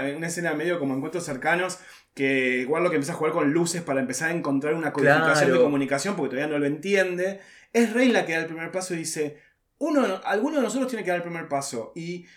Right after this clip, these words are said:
Speaker 1: a mí me encanta ese, ese giro en respecto a ella, porque ella siempre es la que des-, desconfía de lo raro,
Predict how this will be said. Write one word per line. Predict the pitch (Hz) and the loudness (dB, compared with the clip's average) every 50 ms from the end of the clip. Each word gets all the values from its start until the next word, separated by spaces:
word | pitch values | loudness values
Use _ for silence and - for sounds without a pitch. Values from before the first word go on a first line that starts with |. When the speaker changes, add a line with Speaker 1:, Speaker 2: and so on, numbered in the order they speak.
| - _ | -20 _
Speaker 1:
a | - 247 | -4 0
mí | 285 | 2
me | 285 277 | 2 2
encanta | 262 269 254 247 - 208 | 4 4 4 4 2 0
ese, | 190 190 - 170 170 - | -2 -4 -4 -4 -6 -4
ese | 170 170 180 165 | -6 -8 -8 -8
giro | - - 190 180 175 | -8 -6 -4 -4 -4
en | 165 | -4
respecto | 160 147 143 170 151 - 165 160 | -6 -10 -12 -12 -12 -8 -4 -4
a | 156 | -4
ella, | 147 - 160 156 | -4 -4 -8 -10
porque | 185 190 208 | -10 -8 -8
ella | 226 240 | -6 -4
siempre | 240 262 240 240 220 | -4 -4 -2 -2 -4
es | 214 | -4
la | 190 180 | -4 -6
que | 180 | -6
des-, | 170 170 170 - - | -6 -6 -10 -14 -16
desconfía | - - 170 - 170 165 170 - 202 208 208 196 | -18 -16 -12 -12 -10 -10 -10 -6 -6 -2 0 0
de | 180 | 0
lo | 160 156 | 0 -2
raro, | 156 160 175 180 185 180 190 196 196 196 | -2 -2 -2 0 0 0 0 -2 -4 -4